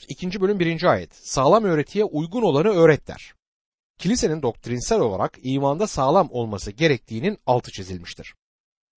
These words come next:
Ve daha sonra üçüncü bölümde kilisenin iyi işler yapması gerektiğini de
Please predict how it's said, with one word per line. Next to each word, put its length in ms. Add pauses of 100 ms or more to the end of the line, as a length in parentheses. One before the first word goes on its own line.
(200)
Ve 80
daha 180
sonra 580
üçüncü 360
bölümde 300
kilisenin 540
iyi 220
işler 280
yapması 460
gerektiğini 580
de 180